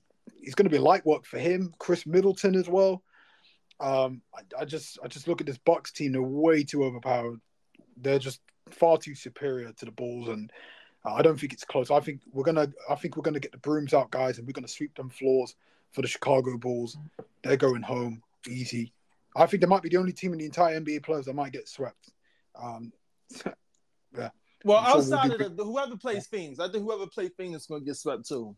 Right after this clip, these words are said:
Speaker 2: I think whoever plays Phoenix is gonna get swept. New Orleans and San Antonio, whoever plays, they, they're gonna get swept. You know,
Speaker 1: Uh,
Speaker 2: but, but not
Speaker 1: it
Speaker 2: to
Speaker 1: depends. Depends. I mean, after the play-in, the conclusion we'll know better. 'Cause, for example, listen, if the Timberwolves win tomorrow and the Clippers win,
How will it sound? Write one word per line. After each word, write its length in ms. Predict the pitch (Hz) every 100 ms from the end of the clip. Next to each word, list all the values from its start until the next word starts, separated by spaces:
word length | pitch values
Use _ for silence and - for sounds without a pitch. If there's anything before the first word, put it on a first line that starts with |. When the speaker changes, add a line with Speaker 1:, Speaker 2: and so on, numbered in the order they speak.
| -
Speaker 2:
I 100 | 165
think 180 | 170
whoever 240 | 156 170 180
plays 320 | 185 170 165
Phoenix 420 | 175 165 147 131
is 100 | 147
gonna 200 | 131 143
get 100 | 135
swept. 320 | 127 147 135 139
New 100 | 139
Orleans 280 | 156 156
and 100 | 139
San 200 | 131 147
Antonio, 520 | 139 123 147 131 123 117
whoever 300 | 131 147 151
plays, 340 | 156 151 135 -
they, 120 | 147
they're 160 | 156
gonna 160 | 160 143
get 120 | 131
swept. 300 | - 131 110 -
You 140 | 139
know, 80 | 139
Speaker 1:
Uh, 240 | 247 262 254
Speaker 2:
but, 100 | 156
but 120 | 175
not 180 | 185 208
Speaker 1:
it 60 | 220
Speaker 2:
to 60 |
Speaker 1:
depends. 340 | 196 247 214 196 _ _ 196 - _
Depends. 300 | 175 214 196
I 20 | 175
mean, 160 | 190 170
after 240 | 214 202
the 60 | -
play-in, 560 | - 208 180 156 151 -
the 60 |
conclusion 500 | 139 147 170 180 147
we'll 140 | 143 143
know 180 | 160 151
better. 200 | 165 147
'Cause, 100 | -
for 80 | 190
example, 240 | 208 196 -
listen, 240 | 208 135
if 60 | -
the 200 | 156 240
Timberwolves 280 | 226 196 165
win 180 | 208
tomorrow 400 | 196 190 190 190 - _ _ -
and 80 | 139
the 40 |
Clippers 320 | 135 202 185 151
win, 340 | 175 180 165